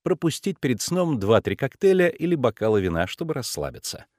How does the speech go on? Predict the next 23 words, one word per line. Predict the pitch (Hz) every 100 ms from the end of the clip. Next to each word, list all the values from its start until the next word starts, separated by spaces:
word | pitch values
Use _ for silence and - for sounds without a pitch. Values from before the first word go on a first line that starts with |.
| _ _ _ _
Но | 170
Рик | 226 -
начал | 208 - 190
с | 170 - -
парочки | 147 110 95 - 95
виски-сауров, | 87 131 123 - 95 87 90 98 - -
а | 135
затем | 135 147 208 185
довёл | 135 175 170
их | -
число | 110 - 160
до | 139 135
восьми, | 131 - 98 95 -
пока | 92 - 107
не | 123 104
отключился. | - 82 - - 69 - - _ _ _ _ _ _
Он | - 170 170
не |
помнит, | - 170 160 147
как | - 98
ушёл | 95 - 95
от | 82
бассейна, | 76 80 - 165 160 160